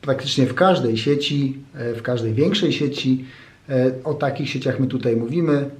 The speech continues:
Ja się takimi sieciami zajmuję. Więc po pierwsze, po co się stosuje wilany? Niby każdy stosuje,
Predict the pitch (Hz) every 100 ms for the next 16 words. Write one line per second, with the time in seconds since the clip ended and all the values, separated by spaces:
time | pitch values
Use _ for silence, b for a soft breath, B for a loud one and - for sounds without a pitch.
0 | - 131 131 143 123 - 127 120 117 -
1 | 107 113 113 - - 120 127 131 110 104
2 | - - B B B B - 151 156 156
3 | 233 - 247 190 - - 247 285 - 214
4 | 180 165 156 143 135 135 - 131 165 151
5 | 110 127 254 339 262 220 240 196 202 -
6 | 151 - 156 170 175 170